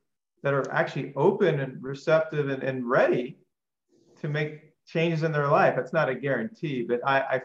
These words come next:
felt for sure. And, uh, and so Gordy, I'm kinda echoing in a way things that you're saying as well, that it, it just shows you that, um,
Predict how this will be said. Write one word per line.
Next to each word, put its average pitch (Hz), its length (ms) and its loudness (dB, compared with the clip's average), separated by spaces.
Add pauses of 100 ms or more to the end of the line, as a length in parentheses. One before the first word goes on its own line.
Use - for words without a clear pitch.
felt - 380 2 (460)
for 135 100 -6
sure. 135 460 2
And, 113 240 0
uh, 113 300 0 (760)
and 127 80 -12
so 139 140 -6
Gordy, 135 380 4
I'm 123 140 0
kinda 127 300 -2
echoing 131 440 0
in 120 80 -4
a 117 80 -4
way 117 240 0
things 120 280 -8
that 113 120 -6
you're 113 160 -4
saying 113 340 -8
as 104 160 -8
well, 107 380 0
that 104 280 -2
it, 113 200 -4 (360)
it 120 120 -10
just 131 180 -10
shows 135 400 0
you 120 180 0
that, 113 300 -4
um, 110 380 -4